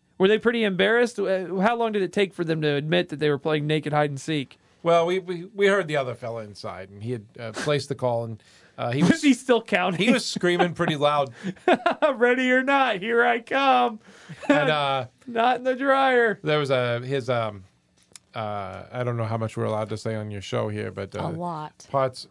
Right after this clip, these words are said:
Speaker 2: uh, there were, um, uh, some of his hair was stuck in the lint screen.
Speaker 3: Oh.
Speaker 1: <laughs> Oh, God.
Speaker 2: And so he was struggling, uh, uh, quite a bit and, and, uh, making a lot of noise and yelling. And, uh,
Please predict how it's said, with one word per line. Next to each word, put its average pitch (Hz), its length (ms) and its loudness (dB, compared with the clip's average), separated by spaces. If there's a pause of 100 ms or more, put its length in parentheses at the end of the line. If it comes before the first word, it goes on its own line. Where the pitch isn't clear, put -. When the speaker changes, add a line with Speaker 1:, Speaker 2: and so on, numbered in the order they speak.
(120)
Speaker 2:
uh, - 40 -12
there 113 380 -6
were, 104 260 -6
um, 92 300 -12 (1120)
uh, 104 600 -8
some 135 220 -6
of 123 100 -2
his 110 120 -10
hair 147 400 -6 (240)
was 110 140 -10
stuck - 260 -6
in 117 60 -8
the 113 80 -6
lint 120 220 -6
screen. 175 420 -8 (120)
Speaker 3:
Oh. 170 140 -12 (260)
Speaker 1:
<laughs> - 340 2
Oh, 254 140 0 (320)
God. 196 200 0 (300)
Speaker 2:
And 127 420 -4
so 127 200 -4
he 143 140 -4
was 180 160 -4
struggling, 135 540 -2 (160)
uh, 117 340 -2 (1080)
uh, 120 140 -10
quite 147 260 0
a 120 40 -2
bit 135 260 -4
and, 120 180 -12
and, 113 240 -8
uh, 113 180 -2
making 120 280 -8
a 117 40 -8
lot 117 240 -2
of 98 80 -8
noise 123 360 -2
and 110 120 -10
yelling. 117 400 -4 (460)
And, 127 280 -4
uh, 117 240 0